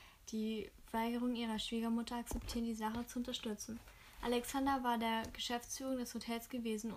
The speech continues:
und ihm gehörte die Hälfte von allem, was Margarets Meinung nach auch das Privathaus einschloss. Sie würde Bernadette gewaltigen Ärger bereiten, wenn diese nicht einlenkte und die Mittel freigab, die Margaret den Männern um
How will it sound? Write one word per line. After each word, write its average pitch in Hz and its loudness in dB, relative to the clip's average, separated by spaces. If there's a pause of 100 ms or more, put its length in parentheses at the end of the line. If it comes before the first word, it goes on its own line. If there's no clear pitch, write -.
und 226 0 (480)
ihm 247 6
gehörte 247 2
die 220 -4
Hälfte 233 0
von 247 -2
allem, 240 2
was 240 0
Margarets 233 0
Meinung 233 4
nach 247 4 (500)
auch 233 8
das 240 -4
Privathaus 240 2 (260)
einschloss. - -2 (500)
Sie 240 -2
würde 269 2
Bernadette 247 2
gewaltigen 233 2
Ärger 226 2
bereiten, 226 0 (300)
wenn 233 2
diese 240 2
nicht 233 0 (260)
einlenkte 247 2
und 226 0
die 226 0
Mittel 226 0
freigab, 240 0
die 233 -2
Margaret 226 0
den 220 2
Männern 226 2
um 226 0